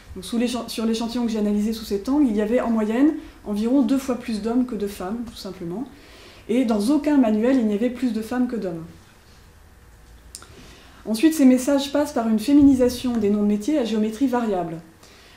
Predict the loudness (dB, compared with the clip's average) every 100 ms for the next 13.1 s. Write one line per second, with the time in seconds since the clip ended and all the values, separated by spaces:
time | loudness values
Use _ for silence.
0 | -8 -6 -4 -2 0 0 2 2 2 2
1 | 0 -8 -10 -6 -4 -4 -6 0 2 2
2 | -2 -6 -4 -2 -4 -6 -6 -6 -6 -6
3 | -4 -6 -8 -6 -4 -4 -8 -18 -20 -20
4 | -8 -2 0 2 0 -2 -4 -2 -2 0
5 | 2 4 4 2 -2 -2 -6 -6 -20 -20
6 | -14 -8 -4 -2 -2 0 -2 -2 -6 -6
7 | -4 -2 -2 -4 -4 -2 2 2 2 4
8 | 6 4 2 0 2 0 -2 -2 -2 0
9 | 0 -2 -2 -4 -2 -2 -2 -2 -2 -4
10 | -4 -4 -2 -2 -4 -6 -4 -4 -2 -2
11 | -4 -4 -6 -8 -6 -8 -8 -8 -8 -6
12 | -2 -2 -2 -6 -10 -6 -4 -4 0 0
13 | 0